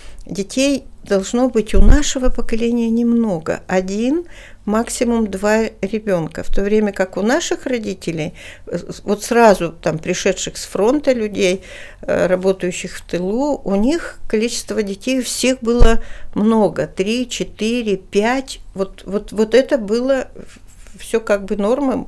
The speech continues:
И, и мамы действительно занимались не просто домохозяйством, а детьми. У нас же, может быть, это была естественная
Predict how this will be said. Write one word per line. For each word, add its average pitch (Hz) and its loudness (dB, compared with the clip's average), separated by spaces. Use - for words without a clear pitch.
И, - -8
и 196 -2
мамы 185 -2
действительно 214 -6
занимались 202 0
не 185 -4
просто 175 -4
домохозяйством, 226 -4
а 202 0
детьми. 190 -6
У 196 0
нас 311 2
же, 247 -4
может 226 -2
быть, 294 -8
это 294 -4
была 269 0
естественная 170 -4